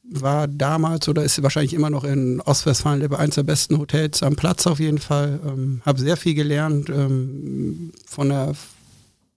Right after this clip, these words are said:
Kulinarik her, sag ich jetzt mal, ähm, bin nach meiner Ausbildung noch ein halbes Jahr da geblieben und hab mir das Catering so ein bisschen angenommen, weil wir auch eine, ähm, eine Messehalle nebenan hatten.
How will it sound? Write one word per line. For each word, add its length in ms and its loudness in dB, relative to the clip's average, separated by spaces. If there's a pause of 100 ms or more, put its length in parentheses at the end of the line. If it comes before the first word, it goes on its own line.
(460)
Kulinarik 600 0
her, 140 2
sag 160 0
ich 100 0
jetzt 180 -2
mal, 220 2 (600)
ähm, 240 0
bin 180 0
nach 200 -2
meiner 260 2
Ausbildung 440 0
noch 160 0
ein 260 2
halbes 360 2
Jahr 180 2
da 160 2
geblieben 480 0
und 100 -4
hab 140 2
mir 120 2
das 300 -10
Catering 600 0
so 80 0
ein 100 4
bisschen 260 2
angenommen, 540 2
weil 140 0
wir 140 2
auch 120 0
eine, 320 0
ähm, 380 0
eine 120 2
Messehalle 580 2
nebenan 420 0
hatten. 260 0